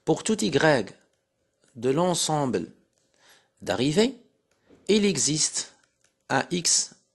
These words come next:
de l'ensemble de départ tel que f de x égale à y. Tel que f de x égale à y. Alors,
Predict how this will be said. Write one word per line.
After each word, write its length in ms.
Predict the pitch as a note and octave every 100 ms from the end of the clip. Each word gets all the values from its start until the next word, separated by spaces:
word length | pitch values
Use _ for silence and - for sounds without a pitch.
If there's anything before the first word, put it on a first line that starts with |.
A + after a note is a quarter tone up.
| _ -
de 80 | A2
l'ensemble 560 | A#2+ F#3+ F#3+ E3+ D3+ A#2+
de 100 | A2
départ 640 | G2+ G2 - F#2+ C3+ - _ _ _ _ _ _ _ -
tel 220 | F3 D#3+
que 300 | C3 C#3+ E3+ _ _ _ _ _ _ _ _ _ _ _ _
f 200 | F#3+ D3+
de 100 | C3+
x 460 | A#2 F2 - - - _
égale 240 | A#2 G#2 A2
à 60 |
y. 340 | E3 E3+ C3+ D#2 - _ _ _ _ _ _ _ _ _ _ _ _ _ _ _ _ _ _ _ _ _ _ _ _ _ _ - - -
Tel 280 | B2 G2+
que 200 | - A#2 D3+ _ _ _ _ _ _ _ _ _ -
f 160 | B2+ G#2
de 100 | G#2
x 480 | C3+ - - - _ _ _ _ _ _ _ _ _ _ _ _ B2
égale 280 | A#2 B2
à 60 | D#3
y. 360 | E3+ B2+ F2+ - _ _ _ _ _ _ _ _ - - - - - -
Alors, 440 | D3+ G2+ F2+ -